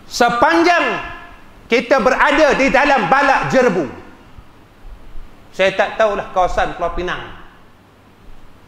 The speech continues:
Di kawasan Selangor, tuan-tuan, satu masjid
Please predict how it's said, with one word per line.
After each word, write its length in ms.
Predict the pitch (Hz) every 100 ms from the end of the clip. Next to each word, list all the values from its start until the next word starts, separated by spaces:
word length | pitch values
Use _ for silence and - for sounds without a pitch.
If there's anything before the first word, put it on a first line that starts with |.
| - - - - - - -
Di 160 | - 180
kawasan 480 | 220 269 277 277 233
Selangor, 560 | 202 226 254 269 208
tuan-tuan, 400 | 202 214 214 196 180 - - - - - - - - - - - - - - - - - - - - - - - - - - - - - - - -
satu 400 | - 180 185 180
masjid 400 | 185 - 208